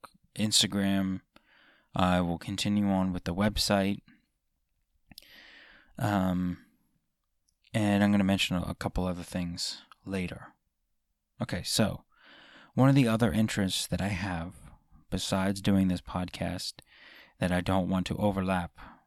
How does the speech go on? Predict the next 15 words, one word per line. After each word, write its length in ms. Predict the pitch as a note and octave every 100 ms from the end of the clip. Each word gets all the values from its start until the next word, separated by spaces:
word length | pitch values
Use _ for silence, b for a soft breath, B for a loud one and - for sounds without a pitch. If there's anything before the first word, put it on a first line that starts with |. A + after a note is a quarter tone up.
| _
I 80 | -
don't 100 | G2
want 140 | G2 -
the 40 |
podcast 440 | - G2 - F#2
to 80 | -
overlap 500 | F#2+ F2+ F2+ F#2 -
with, 220 | - - -
is 420 | G#2 G2 F#2+ - - B B B B
I'm 80 | G#2
gonna 100 | G#2
be 80 | F#2+
streaming 540 | - - G2+ G2 F2+
on 160 | F#2 F2
Twitch 600 | - F#2 - - -